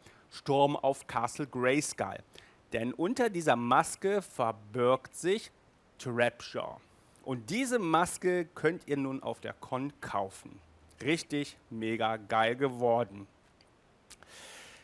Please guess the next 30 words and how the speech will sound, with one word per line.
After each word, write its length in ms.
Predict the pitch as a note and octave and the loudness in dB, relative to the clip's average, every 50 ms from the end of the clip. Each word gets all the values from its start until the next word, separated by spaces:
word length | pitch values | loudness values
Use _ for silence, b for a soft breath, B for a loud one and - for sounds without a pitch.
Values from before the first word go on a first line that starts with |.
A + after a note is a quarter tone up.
| B - | B -4
Gut, 140 | F3+ F#3+ | 2 2
das 120 | F3 D3+ - | 2 4 4
Gesicht 280 | D#3 D3 G#3+ - - | 2 0 0 -2 -2
hat 160 | F#3+ - - - | -4 -4 -2 -2
ein 100 | C3+ B2 | -2 0
bisschen 380 | F#3 A#3 - - A#3+ F3+ C#3 | -2 -2 -2 -2 -4 2 4
was, 240 | D3+ D#3+ G3 - - | 6 6 6 4 2
also 260 | D3+ D3+ C#3+ C#3 C3+ | -2 -2 -2 -4 -2
das 180 | C3+ D3 C#3 - | -2 -2 -2 0
erinnert 240 | - F#3 G#3+ - - | 0 0 0 -2 -2
mich 100 | E3 - | -4 -4
so, 80 | D3+ | -2
das 180 | C3 B2 - - | -2 -2 -2 -4
Kinn 180 | - A3 A3+ | -6 -4 -2
erinnert 320 | F#3+ D3 C#3 E3 E3+ D#3+ - | -2 0 0 0 0 -2 -2
mich 180 | D#3+ D3+ - | -4 -4 -6
so 160 | - - D3+ C#3+ | -8 -6 -4 -2
ein 160 | C3+ C3 B2 | -2 -2 -2
bisschen 320 | D#3+ F3 - - F3 D#3 | -2 -2 -2 -2 -4 -4
an 300 | - B2+ B2+ B2 A#2+ A#2 b b b b b b _ | -2 -4 -4 -4 -4 -6 b b b b b b _
Michael 800 | - B2 C#3 E3 G#3+ G3+ - F#3+ F3 D#3 - - B2 A#2 A2+ A2+ | -4 0 0 2 2 2 2 2 2 2 2 0 -2 -4 -4 -4
Schumacher. 960 | - - - - - G3 A3+ B3 B3+ B3+ B3 A3+ G#3+ G#3+ - G#3+ G3+ G3+ G3+ F#3 b b b b b b b b b b b - - - _ _ _ _ _ _ - - _ _ C#3 | -6 -8 -10 -6 -4 -2 0 2 4 4 4 4 4 4 4 4 4 4 4 0 b b b b b b b b b b b -20 -20 -20 _ _ _ _ _ _ -20 -20 _ _ -4
Gott 200 | - D3 - - | -4 -4 -2 -2
hab 180 | C#3 B2 - - | -2 -4 -4 -4
ihn 160 | A#2 G#2+ G#2+ | -8 -8 -4
selig, 440 | G2+ B2 D#3 F#3+ G#3 A3 G#3 - - | 0 2 2 4 4 4 2 2 0
trotz 280 | - F3+ F3 - - - | 0 0 0 0 -2 -2
allem 340 | C#3+ D3+ D#3 D#3 D#3 D3+ - | 0 2 2 2 2 0 2
fast. 400 | - D#3 D3+ D3+ - - - - _ _ B B B B B B | 4 4 4 4 2 -4 -14 -20 _ _ B B B B B B
<laughs> 60 | B | B